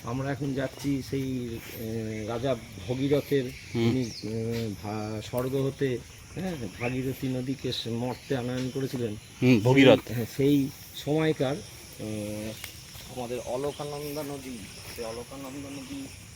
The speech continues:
Speaker 1: নাকি আমঘাটার এখানে গঙ্গাবাসের পাশ দিয়ে প্রবাহিত হতো আগে।
Speaker 2: হ্যাঁ।
Speaker 1: এবং সকল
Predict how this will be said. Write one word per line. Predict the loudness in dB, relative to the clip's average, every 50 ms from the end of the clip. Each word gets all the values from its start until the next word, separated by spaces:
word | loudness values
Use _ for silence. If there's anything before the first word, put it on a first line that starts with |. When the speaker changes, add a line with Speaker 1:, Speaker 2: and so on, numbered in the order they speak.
| -16 -14 -14 -14 -12 -10 -10
Speaker 1:
নাকি | -10 -10 -10 -10
আমঘাটার | -10 -8 -8 -6 -6 -6 -6 -6 -6
এখানে | -6 -6 -6 -6 -4
গঙ্গাবাসের | -2 -2 -2 -2 -2 -2 -2 -2 -2 -4 -4 -10 -6 -4
পাশ | -2 -2 -2 -4 -6 -8
দিয়ে | -6 -6 -6 -6
প্রবাহিত | -4 -2 0 0 0 0 0 -2
হতো | -2 -2 0 0
আগে। | 0 0 -2 -4 -10 -10 -12 -12 -12 -6 2
Speaker 2:
হ্যাঁ। | 6 8 8 8 8 6
Speaker 1:
এবং | 2 -2 -4 -6 -6 -6 -6
সকল | -6 -6 -4 -4 -4 -2 -4